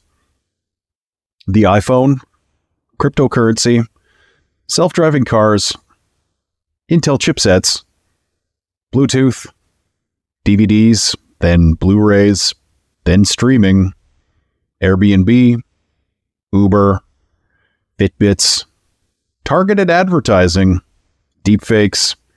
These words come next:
V R headsets, crowdfunding, which of course you can engage in by supporting the podcast. For only five dollars a month, you can join the crew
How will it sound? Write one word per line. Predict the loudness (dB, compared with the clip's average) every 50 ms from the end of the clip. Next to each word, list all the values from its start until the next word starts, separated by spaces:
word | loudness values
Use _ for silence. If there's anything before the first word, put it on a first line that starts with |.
| _ _ _ _ _ _ _ _ _ -12
V | -6 -2 0 0 2 2
R | 2 0 0 0 0
headsets, | 0 0 -2 -2 -4 -2 0 0 0 0 -2 -4 -6 -8 -10 _ _ _ _ _ _ _ _ _ _ _ _ _ _ _ _ _ _ _ -2
crowdfunding, | 0 0 0 0 -2 -2 0 0 2 0 0 -2 -6 -10 _ _ _ _ _ _ _ _ _ _ _ _ _ _ _ _ _ _ _ _ _ _ _ _
which | -4 -2 -2 -2
of | -2
course | -2 -2 -2 0 0 0
you | 0 0
can | 2 2 2
engage | 2 0 0 0 0 0 2 0
in | 0 0
by | 0 0 0
supporting | -2 -2 -4 -4 -2 -2 0 0 0
the | -2
podcast. | -2 0 0 0 0 -2 -2 -2 0 0 -2 -2 -4 -8 -10 _ _ _ _ _ _ _ _ _ _ _
For | -4 0 2
only | 2 2 2 2
five | 0 0 0 0 0 0
dollars | 0 0 0 0 0 0
a | 0
month, | 0 0 0 0 -2 -2
you | -4 -2 -2
can | -2 -2 -2
join | 0 0 0 0
the | -2 -2
crew | -2 -2 0 0 2 2 0 -2